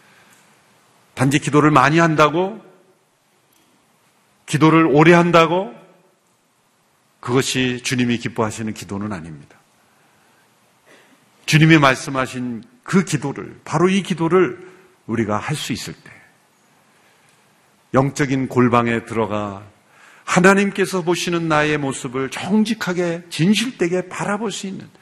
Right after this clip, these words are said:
자기 자신을 객관적으로 볼 수 있는, 어떤 분은 기도 생활은 많이 하는데 자기의 고집 속에 갇혀버려요. 그건 뭡니까? 하나님 앞에 나가면서도 자기의 모든 것을 아시는 하나님 앞에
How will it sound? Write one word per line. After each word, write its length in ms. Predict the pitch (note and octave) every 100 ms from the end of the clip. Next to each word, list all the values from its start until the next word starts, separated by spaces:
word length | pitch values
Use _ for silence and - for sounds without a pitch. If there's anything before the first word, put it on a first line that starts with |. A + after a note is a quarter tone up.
| - -
자기 300 | - F#3+ G#3
자신을 400 | G#3+ G#3+ A3 G#3+
객관적으로 680 | G#3 - - A3 A3 G#3 G3+
볼 120 | G3+
수 220 | F#3 - A#2
있는, 260 | G#2 D#2+ - _ _ _ _ _ _ -
어떤 260 | E3 A3 G#3
분은 180 | G#3+ G#3+
기도 260 | F#3+ A#3
생활은 400 | G#3+ A3+ A#3 A3
많이 320 | - - B3
하는데 420 | A#3+ A#3 A3 A3 A3
자기의 800 | - A3 G3 A#3 A3+ A3+ - -
고집 280 | F3+ G3+
속에 240 | - G#3 G#3+
갇혀버려요. 640 | - - - A3 A3+ G#3 D#3 _ _ _ _ _ _ _ _
그건 200 | - C#3+
뭡니까? 580 | C3+ C#3 C3+ C#3 C#3 D3 - _ _ _ -
하나님 380 | - E3 D#3+ D3
앞에 260 | C#3+ D3
나가면서도 920 | C3 B2+ B2+ B2 A#2 A#2+ A#2 A2+ A2+ - - - - _
자기의 340 | - C#3+ D#3+ D3
모든 380 | C#3+ G3 A3
것을 300 | G#3+ G#3 G#3
아시는 320 | F#3+ F#3 G3 F#3+
하나님 440 | - G3+ F#3+ F3+
앞에 520 | F3 F3 F3 E3+ E3